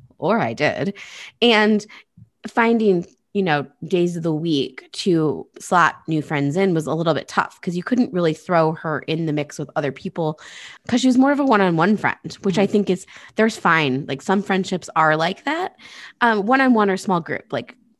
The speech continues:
Speaker 1: one of the best things is, like, our dialogue. So I, throwing her into, like, a random occasion could just feel forced or just not worthy of her time almost. I don't
Speaker 2: Yeah.
Speaker 1: know. Maybe I was overthinking it.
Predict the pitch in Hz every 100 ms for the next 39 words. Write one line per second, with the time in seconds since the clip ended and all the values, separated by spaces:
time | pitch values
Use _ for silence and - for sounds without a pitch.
0 | _ _ _ _ _ _ - 208 196 180
1 | 170 - 185 175 165 156 156 - 156 151
2 | 139 165 139 90 85 - - - 180 165
3 | 170 - - - - _ 254 233 226 202
4 | 196 196 170 160 180 180 185 165 151 156
5 | - 254 226 196 156 147 156 - _ _
6 | _ - 208 165 196 - 214 160 - 165
7 | 151 - 160 139 139 - _ _ _ _
8 | _ 185 165 156 - _ _ _ 165 160
9 | 156 147 143 - 110 117 220 302 427 494
10 | - - 196 139 104 87 _ _ _ _
11 | - - 202 180 156 151 143 139 156 156
12 | 156 135